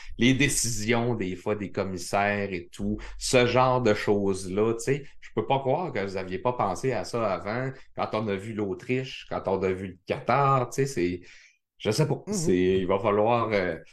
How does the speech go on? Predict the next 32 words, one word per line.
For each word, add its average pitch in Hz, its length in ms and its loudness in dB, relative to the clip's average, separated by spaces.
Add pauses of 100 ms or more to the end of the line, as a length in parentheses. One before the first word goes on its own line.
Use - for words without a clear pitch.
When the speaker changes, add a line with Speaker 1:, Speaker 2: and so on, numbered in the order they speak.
(240)
Speaker 1:
apporter 101 440 0
pa-, 92 180 2
probablement 101 640 0
des, 98 180 4
des 90 160 -2
solutions 104 540 -2
là-dessus. 101 640 -2
Euh, 87 180 4
les 92 140 0
pilotes 104 260 0
ont 107 140 0
été 104 160 -4
interrogés 101 420 -4
là-dessus, 104 400 -4
puis 127 80 -10
il 95 60 -4
y - 20 0
a 90 40 -2
des 92 120 -2
pilotes 98 320 0
qui 110 60 -4
ont 92 80 0
dit, 101 80 -6
c'est - 100 -10
pas 117 60 -2
compliqué, 110 340 0
ça 135 140 0
va 92 60 -4
prendre 113 200 0
une 92 140 -4
limite 101 260 -4
physique. 92 400 -8